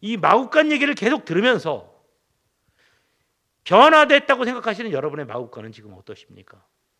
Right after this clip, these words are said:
여전히 냄새나고 여전히 답답하고 여전히 혼란스럽지 않으십니까? 만일 내 마구간이 그렇다면 우리는 이 시간에 한번 돌아보아야 됩니다.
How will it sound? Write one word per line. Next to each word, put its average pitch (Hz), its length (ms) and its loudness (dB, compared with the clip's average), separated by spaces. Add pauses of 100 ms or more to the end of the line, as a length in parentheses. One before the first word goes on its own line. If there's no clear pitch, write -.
(140)
여전히 113 400 -12
냄새나고 107 720 -20 (460)
여전히 117 320 -16
답답하고 127 800 -20 (380)
여전히 123 320 -14
혼란스럽지 143 640 -18
않으십니까? 110 640 -20 (1200)
만일 139 380 -6
내 127 120 -8
마구간이 110 540 -16
그렇다면 104 800 -20 (440)
우리는 120 240 -18
이 104 60 -18
시간에 107 360 -20
한번 107 360 -20
돌아보아야 101 1160 -20
됩니다. - 340 -20